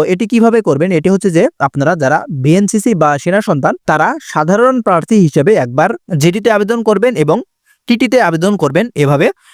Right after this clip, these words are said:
আপনি সাধারণ প্রার্থী হিসেবে দুই ট্রেডে আবেদন করতে পারবেন দুইবার,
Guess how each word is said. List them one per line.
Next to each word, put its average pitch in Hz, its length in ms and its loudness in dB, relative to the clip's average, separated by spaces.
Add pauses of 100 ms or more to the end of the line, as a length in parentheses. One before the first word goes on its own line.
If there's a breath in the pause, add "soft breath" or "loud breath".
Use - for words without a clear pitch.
(120)
আপনি 170 280 0
সাধারণ 190 400 -2
প্রার্থী 180 320 0
হিসেবে 185 360 2
দুই 160 220 2
ট্রেডে 170 280 2 (120)
আবেদন 139 300 -2
করতে 165 200 0
পারবেন 165 260 0 (260)
দুইবার, 143 360 0